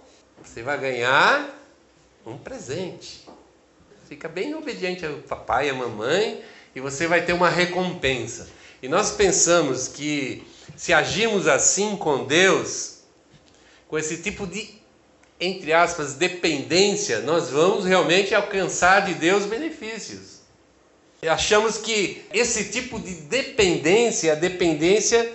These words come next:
que agrada a Deus. Eu vou mais além, a gente acha muitas vezes, porque a gente toma algumas atitudes favoráveis a Deus,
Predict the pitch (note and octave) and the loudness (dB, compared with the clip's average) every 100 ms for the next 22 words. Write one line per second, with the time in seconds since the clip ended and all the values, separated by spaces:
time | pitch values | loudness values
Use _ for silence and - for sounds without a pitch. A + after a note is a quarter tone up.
0 | - - - G3+ A#3+ B3+ - - F#3+ D#3 | -12 -20 -10 -6 -6 -8 -10 -2 0 2
1 | E3 F#3+ A3 A#3+ B3 B3 - - E3+ - | 6 6 6 4 0 -2 -14 -10 -10 0
2 | G#3 G3+ - - - - F3+ A#3 B3+ E4+ | 2 2 0 -6 -16 -10 -2 0 2 2
3 | F#4 A3+ A3+ G3+ D3 F#3+ F#3 F#3+ A3+ - | 2 4 4 2 0 -2 2 4 4 4
4 | G3 G3 A#3 A3+ F#3 D3+ C3 D#3 G3+ F#3+ | -2 -2 -2 4 4 4 2 4 4 4
5 | - D3+ - G#3 F#3+ G#3 - - G3+ F#3+ | -2 -10 -6 -2 -2 -2 -4 0 2 2
6 | F#3+ G3+ F#3+ F#3+ F3+ - - E3 G#3+ G3+ | 2 2 2 0 -2 -10 -6 -2 0 0
7 | E3+ - E3+ D#3+ D3 D3 F3 E3 C#3+ C3 | -2 2 2 4 4 6 6 6 2 0
8 | E3 | 0